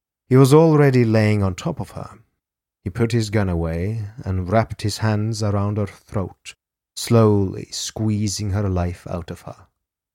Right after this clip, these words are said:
As I have mentioned in earlier episodes, strangulation is a terrible way to die. It's slow, very painful, as tissue often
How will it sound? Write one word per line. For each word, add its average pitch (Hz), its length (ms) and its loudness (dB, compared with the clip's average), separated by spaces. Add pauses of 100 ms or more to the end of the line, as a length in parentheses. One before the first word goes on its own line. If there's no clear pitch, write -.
(880)
As 107 140 0
I 123 100 8
have 131 140 4
mentioned 143 480 2
in 104 160 2
earlier 107 420 2
episodes, - 680 -6
strangulation 117 1120 -2
is 101 120 -4
a 98 120 -6 (300)
terrible 87 440 2
way 87 160 0
to 90 120 -10
die. 85 520 -12 (800)
It's - 160 -10
slow, 127 540 4 (500)
very 113 380 4
painful, 101 560 -2
as 98 300 -4
tissue 101 460 -2
often 90 240 -4